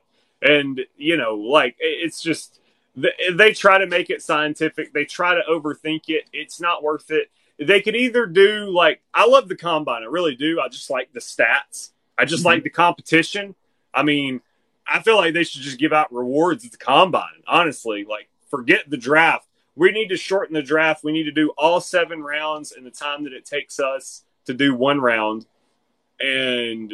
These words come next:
Speaker 1: like, like, that way they have an excuse when they make a stupid pick like that. And we're all like, "Why did they do that?" We can just be like, "Oh, 'cause they only had fifteen seconds to make that pick.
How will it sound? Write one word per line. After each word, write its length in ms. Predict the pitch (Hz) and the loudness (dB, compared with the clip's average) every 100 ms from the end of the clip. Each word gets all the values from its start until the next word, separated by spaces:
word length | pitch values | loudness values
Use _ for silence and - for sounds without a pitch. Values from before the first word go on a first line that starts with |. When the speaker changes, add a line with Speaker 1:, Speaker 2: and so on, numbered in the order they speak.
| - | -4
Speaker 1:
like, 300 | 127 117 104 _ _ _ | 0 0 -2 _ _ _
like, 280 | 135 160 160 | 4 6 6
that 200 | 175 202 | 4 4
way 100 | 208 | 4
they 120 | 196 190 | 4 2
have 160 | 196 | 2
an 60 | 165 | -2
excuse 460 | 147 - 220 233 | -10 -10 -8 -6
when 140 | 156 147 | -2 -2
they 120 | 139 - - | -4 -6 -4
make 220 | 147 175 | -2 0
a 60 | 139 | -4
stupid 500 | - 190 196 160 135 | -6 -6 -4 -8 -2
pick 220 | 180 185 | -2 2
like 220 | 190 190 | 0 2
that. 280 | 214 226 - _ _ _ _ _ _ _ | 0 -2 -4 _ _ _ _ _ _ _
And 160 | 131 143 | -2 2
we're 160 | 165 170 | 4 6
all 160 | 165 | 6
like, 180 | 165 120 | 4 0
"Why 240 | 117 151 | 2 2
did 160 | 196 180 | 2 0
they 140 | 190 | 0
do 180 | 185 202 | 0 -4
that?" 300 | 208 214 208 - _ _ | -2 -4 -4 -10 _ _
We 280 | 139 143 185 | -14 2 4
can 100 | 185 175 | 4 -2
just 160 | 147 | 0
be 120 | 160 | 4
like, 220 | 180 160 - | 6 4 6
"Oh, 160 | 226 190 | 4 4
'cause 180 | 185 156 | 0 2
they 120 | 190 | 2
only 180 | 190 185 | 2 0
had 200 | 202 196 | 0 0
fifteen 360 | 202 - 196 | -6 -6 -6
seconds 360 | 190 190 190 - | -2 -2 -4 -14
to 80 | 190 | -8
make 200 | 190 196 | -8 -6
that 180 | 170 | -10
pick. 240 | 202 208 | -10 -10